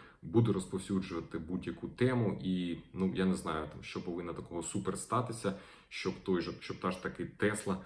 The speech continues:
почала коштувати так само, як якийсь там нудний Volkswagen. Хоча, знову ж таки, отут от якраз і велике питання до того, а наскільки реальна вартість цього активу.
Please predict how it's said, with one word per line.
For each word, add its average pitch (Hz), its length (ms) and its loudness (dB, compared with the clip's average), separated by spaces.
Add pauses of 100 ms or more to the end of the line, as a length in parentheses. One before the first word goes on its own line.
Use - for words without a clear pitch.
(360)
почала 85 380 0
коштувати 90 840 0 (240)
так 95 160 0
само, 101 320 4
як 82 200 0
якийсь 92 260 -2
там 80 300 -4
нудний 90 640 2 (100)
Volkswagen. 82 580 -4 (920)
Хоча, 147 380 6
знову 117 260 6
ж - 100 -2
таки, 98 200 0
отут 110 320 2
от 113 240 2
якраз 101 480 0
і 95 140 2
велике 98 400 0
питання 87 480 0
до 87 140 -2
того, 117 560 0
а 85 280 2 (360)
наскільки 98 680 2
реальна 95 720 2 (100)
вартість 85 720 0 (100)
цього 90 320 -4
активу. - 500 -2